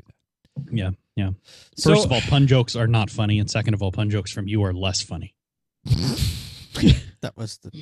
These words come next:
Speaker 1: So,
Speaker 3: Yeah.
Speaker 1: um,
Speaker 3: That was the goal. <laughs> Come on.
Speaker 1: what,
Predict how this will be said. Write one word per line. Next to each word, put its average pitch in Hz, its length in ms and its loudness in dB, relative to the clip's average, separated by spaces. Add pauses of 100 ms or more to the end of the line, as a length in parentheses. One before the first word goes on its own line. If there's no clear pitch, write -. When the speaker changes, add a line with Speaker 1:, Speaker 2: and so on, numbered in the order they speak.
(1500)
Speaker 1:
So, 214 560 2
Speaker 3:
Yeah. 180 340 0
Speaker 1:
um, 175 120 -4
Speaker 3:
That - 440 -4
was 135 140 -4
the 131 160 -2
goal. 117 300 -2 (280)
<laughs> - 280 -14
Come 160 120 -6
on. 110 280 -2 (520)
Speaker 1:
what, 185 200 0